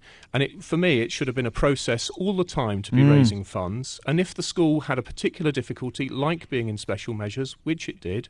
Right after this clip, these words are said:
Speaker 1: then that would be a reason to increase the fundraising effort.
Speaker 2: You would think so, wouldn't you? That, yeah, yeah, you're right. It is quite normal for schools like this to have different kinds of fundraising events, and it seems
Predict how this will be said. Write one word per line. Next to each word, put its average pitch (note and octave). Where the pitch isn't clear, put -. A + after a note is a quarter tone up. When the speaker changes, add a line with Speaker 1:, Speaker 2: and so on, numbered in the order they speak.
Speaker 1:
then A#2
that C3
would C3
be B2+
a A#2
reason B2
to -
increase A#2
the A#2
fundraising F#2
effort. F#2
Speaker 2:
You F#3
would G3+
think A#3+
so, B2
wouldn't C#3+
you? G2
That, A#2+
yeah, D3
yeah, D#3+
you're E3
right. G#2+
It C3
is C#3
quite -
normal G2
for -
schools G#2
like F2+
this F2+
to G#2+
have G2+
different G#2
kinds G2
of F#2
fundraising F2+
events, F2
and G2+
it C#2+
seems A#2+